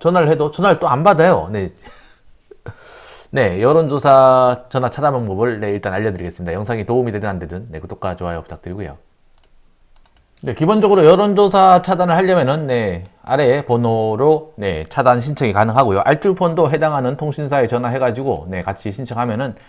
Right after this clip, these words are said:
네, 차단이 된다고 하고요. 여론조사만 차단되고, 어, 선거 캠프 동료 전화나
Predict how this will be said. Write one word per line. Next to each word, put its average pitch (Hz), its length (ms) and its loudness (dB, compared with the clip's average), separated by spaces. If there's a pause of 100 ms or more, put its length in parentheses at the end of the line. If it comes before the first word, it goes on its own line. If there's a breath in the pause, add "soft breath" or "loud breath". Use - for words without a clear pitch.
(120)
네, 98 100 -6
차단이 117 380 -4
된다고 107 340 -4
하고요. 113 340 -6 (280 soft breath)
여론조사만 151 680 -2
차단되고, 139 640 -4 (320 loud breath)
어, 147 480 2
선거 208 300 2
캠프 170 400 0
동료 151 380 0
전화나 135 560 0